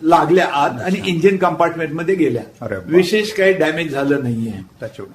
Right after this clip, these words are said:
Speaker 1: पण तुम्हाला आश्चर्य वाटेल की तुम्ही मद्रासमध्ये किंवा तुमच्या चेन्नईच्या ह्याच्यामध्ये तामिळनाडूचा ॲक्टर रजनीकांत,
Speaker 2: रजनीकांत.
Speaker 1: तो कशा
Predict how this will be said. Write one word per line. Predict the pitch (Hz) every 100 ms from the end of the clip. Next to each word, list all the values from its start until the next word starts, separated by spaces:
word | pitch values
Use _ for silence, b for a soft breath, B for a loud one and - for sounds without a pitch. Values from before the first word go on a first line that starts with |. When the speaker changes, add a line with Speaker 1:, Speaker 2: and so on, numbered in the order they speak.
| -
Speaker 1:
पण | 208 233 220 - -
तुम्हाला | 170 196
आश्चर्य | 175 160 214 220
वाटेल | 214 175 147 139 170 - - _ - _ _ _
की | 180 185 190 - - - -
तुम्ही | 175 190 190 175 -
मद्रासमध्ये | 143 147 165 180 180 175 170 170
किंवा | 170 160 156 147 151
तुमच्या | 127 151 131
चेन्नईच्या | 120 170 160 180 180 180 165 143 135 123
ह्याच्यामध्ये | 135 139 156 160 143 131 - -
तामिळनाडूचा | 151 160 175 165 170 165 165 151 139 127 110 - _ -
ॲक्टर | 151 - 190 185 123 - - b b
रजनीकांत, | 123 147 147 170 175 165 127
Speaker 2:
रजनीकांत. | 107 107 90 82 b b b -
Speaker 1:
तो | 208
कशा | 175 165 208 185 - -